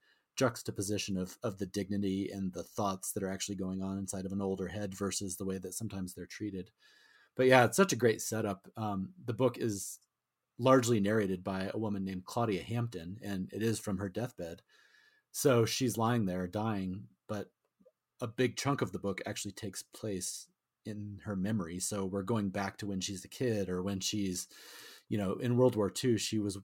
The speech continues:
um, working as a reporter in Egypt and having affairs and all these different things. So we're getting that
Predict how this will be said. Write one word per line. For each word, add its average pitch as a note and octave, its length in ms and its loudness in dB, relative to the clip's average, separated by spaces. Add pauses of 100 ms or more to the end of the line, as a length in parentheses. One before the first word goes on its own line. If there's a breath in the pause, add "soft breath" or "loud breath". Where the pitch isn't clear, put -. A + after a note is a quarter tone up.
(120)
um, G#2 380 -8
working A#2 280 0
as F#2+ 140 -2
a F#2+ 40 0
reporter G2 480 0
in F#2 120 -2
Egypt G#2 440 -6
and F#2 120 -6
having G#2+ 260 -2
affairs G2 520 -4
and F#2+ 100 -6
all F#2+ 120 -4
these F#2+ 180 -6
different G2+ 340 -10
things. G2 320 -8
So A2+ 360 2 (500 loud breath)
we're C3 120 6
getting B2+ 360 8
that G2+ 260 0